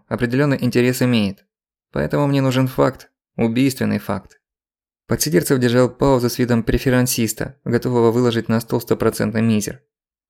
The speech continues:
"Такой факт у меня есть". Он не без удовольствия отметил, как разом просветлели напряжённые лица собеседников. Елена Хальзина. Это дружеская связь Белова, по совместительству его старая агентесса.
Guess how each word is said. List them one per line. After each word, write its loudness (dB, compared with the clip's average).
"Такой 0
факт 0
у 2
меня 2
есть". -4
Он -2
не 0
без -2
удовольствия 2
отметил, -2
как -2
разом 0
просветлели -2
напряжённые 0
лица -2
собеседников. -4
Елена 0
Хальзина. -2
Это -2
дружеская 2
связь 2
Белова, 0
по 2
совместительству -2
его 2
старая 2
агентесса. -2